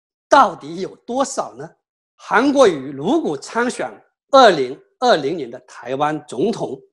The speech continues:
我认为他是没有什么胜算的啊。如果说把这种胜算按照各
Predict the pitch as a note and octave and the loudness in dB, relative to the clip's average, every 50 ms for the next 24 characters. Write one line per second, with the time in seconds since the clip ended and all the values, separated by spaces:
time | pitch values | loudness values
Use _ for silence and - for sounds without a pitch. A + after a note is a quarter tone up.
0 | _ _ _ _ _ _ _ _ _ _ _ _ _ _ _ _ _ _ _ _ | _ _ _ _ _ _ _ _ _ _ _ _ _ _ _ _ _ _ _ _
1 | _ _ _ - D3+ D#3 F3 A3 A#3 G#3 F#3 - - F3+ E3+ - - E3 C#3+ C#3 | _ _ _ 0 4 6 6 6 6 4 4 0 0 -6 -8 -8 -8 -8 -8 -8
2 | C3+ C3+ C#3 C#3 C#3+ D#3 F#3+ C4+ B3 F3 D#3+ - - A#2+ G#2+ A2 - - - F3 | -8 -8 -6 -4 4 4 6 8 8 6 4 2 -2 -8 -10 -10 -12 -4 -4 -4
3 | C#3 A#2 - - - G#3+ F3+ E3 C3 - _ _ _ _ _ _ _ _ _ _ | -4 -4 -6 -6 -6 -6 -6 -6 -10 -12 _ _ _ _ _ _ _ _ _ _
4 | _ _ _ _ _ _ _ _ _ _ _ _ - A#2+ A2+ - - - _ _ | _ _ _ _ _ _ _ _ _ _ _ _ -8 -8 -8 -8 -14 -20 _ _
5 | _ _ _ _ _ _ _ _ _ _ _ _ - - F3 A#3+ E4 F#4 D4+ C4+ | _ _ _ _ _ _ _ _ _ _ _ _ 0 4 6 8 8 8 6 4
6 | A3 - - A#3 A#3+ A#3+ - G3+ G3+ D#4 D4 G#3 F#3 F3+ - - - E4+ C#4 G#3 | 0 2 4 2 2 4 0 0 2 2 2 2 0 -4 -6 -6 -4 -2 -2 -2
7 | - - D4+ C4 G3+ - - - _ _ _ _ _ _ _ _ _ _ _ _ | -4 -2 -2 -2 -2 -2 -6 -16 _ _ _ _ _ _ _ _ _ _ _ _
8 | _ _ _ _ _ _ _ _ _ _ _ _ _ _ _ - C4+ C#4+ C#4+ C#4 | _ _ _ _ _ _ _ _ _ _ _ _ _ _ _ 4 4 6 6 4
9 | C#4 - - C#4+ A3+ F3 - - - _ _ _ _ _ _ _ _ _ _ _ | 0 2 4 2 2 2 0 -6 -20 _ _ _ _ _ _ _ _ _ _ _
10 | _ _ _ _ - F#4+ G4+ E4+ C#4 | _ _ _ _ 4 6 6 6 6